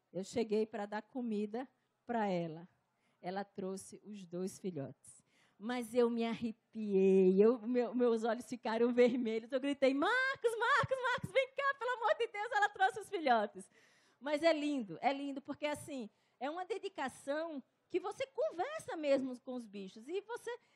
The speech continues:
diz assim, nas minhas outras palestras, que eu sempre apresentei aqui no Avistar, que eu contava das minhas viagens, e o pessoal, "Mas, pô, como é que você conseguiu fazer ele olhar pra você?"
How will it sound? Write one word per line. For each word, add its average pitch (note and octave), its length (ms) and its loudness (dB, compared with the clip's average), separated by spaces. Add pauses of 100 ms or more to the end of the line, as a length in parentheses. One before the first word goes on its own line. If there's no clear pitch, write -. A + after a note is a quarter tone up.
diz E4 160 -6
assim, D#4 520 -6 (720)
nas C#4+ 220 0
minhas D#4+ 280 -4
outras D#4+ 340 0
palestras, A#3+ 560 -4
que B3 80 0
eu A#3 40 0
sempre C#4 280 -4
apresentei A#3+ 500 -4
aqui A3+ 140 -8
no G#3+ 100 -8
Avistar, G#3+ 560 -6 (160)
que - 80 2
eu A#3+ 60 10
contava B3 500 0
das A3 240 -6
minhas G#3+ 240 -8
viagens, A#3 520 -2
e - 20 -10
o B3 40 -12
pessoal, C#4 300 -6
"Mas, G#4+ 140 -10
pô, B4+ 120 -6
como B4+ 140 -6
é C#5+ 60 -4
que C#5+ 80 -18
você B4+ 220 -8
conseguiu G#4+ 420 -2
fazer D#4+ 260 2
ele D4+ 140 4
olhar C#4 220 0
pra C4 160 -4
você?" A3 460 -6